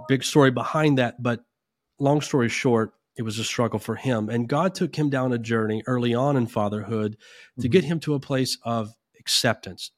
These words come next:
Speaker 1: understanding that God has made his son the way that he has made his son, and
Speaker 2: Mm-hmm.
Speaker 1: that is something that he needs to accept and
Speaker 2: Mm-hmm.
Speaker 1: to embrace,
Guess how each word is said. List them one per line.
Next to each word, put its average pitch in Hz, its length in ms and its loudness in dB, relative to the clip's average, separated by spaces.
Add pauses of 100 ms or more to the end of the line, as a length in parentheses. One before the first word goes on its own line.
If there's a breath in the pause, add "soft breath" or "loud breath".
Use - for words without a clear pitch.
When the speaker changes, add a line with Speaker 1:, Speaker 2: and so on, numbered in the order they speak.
Speaker 1:
understanding 123 680 -2
that 98 200 -6 (440 soft breath)
God 131 300 2
has 131 160 0
made 127 220 0
his 127 220 -6
son 113 340 -4 (120)
the 113 80 0
way 113 220 2
that 120 160 0
he 123 120 -2
has 120 160 -2
made 110 260 -2
his 113 200 -6
son, 101 320 -6 (340)
and 110 120 -6
Speaker 2:
Mm-hmm. 104 60 -4
Speaker 1:
that 117 280 0
is 117 180 -4
something 107 360 -2
that 104 160 -10
he 123 180 -4
needs 110 280 -6
to 104 180 -6
accept 151 440 -2 (440)
and 110 140 -4
Speaker 2:
Mm-hmm. 101 100 -4
Speaker 1:
to 113 80 2
embrace, 117 640 0